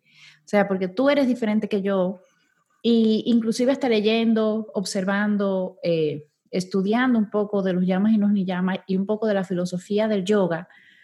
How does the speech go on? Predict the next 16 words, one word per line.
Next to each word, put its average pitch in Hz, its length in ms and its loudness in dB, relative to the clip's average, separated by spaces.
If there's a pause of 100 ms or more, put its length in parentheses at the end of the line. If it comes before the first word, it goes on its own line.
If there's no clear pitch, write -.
(960)
es, 220 760 4 (300)
la 226 100 6
experiencia 220 480 2
es 220 60 0
diferente, 233 760 0
lo 196 200 2
que 190 240 2
digerimos 220 580 4
es 240 80 4
diferente, 220 560 0
lo 180 180 0
que 175 400 -2
transmitimos 190 580 2
en 226 40 2
nuestro 233 220 0
pensamiento 202 840 -2